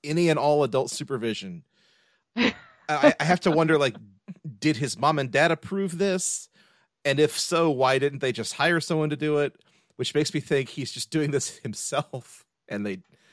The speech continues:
Speaker 2: Yes, and
Speaker 1: Ah.
Speaker 2: nobody notices. He's got a weird little sister. The,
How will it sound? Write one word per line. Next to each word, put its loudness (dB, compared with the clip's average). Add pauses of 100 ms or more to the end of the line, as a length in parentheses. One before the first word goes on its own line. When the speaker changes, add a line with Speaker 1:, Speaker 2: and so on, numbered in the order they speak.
(180)
Speaker 2:
Yes, 4
and -2
Speaker 1:
Ah. 0
Speaker 2:
nobody 4
notices. 2
He's 2
got 6
a 4
weird 2
little 8
sister. 4
The, 2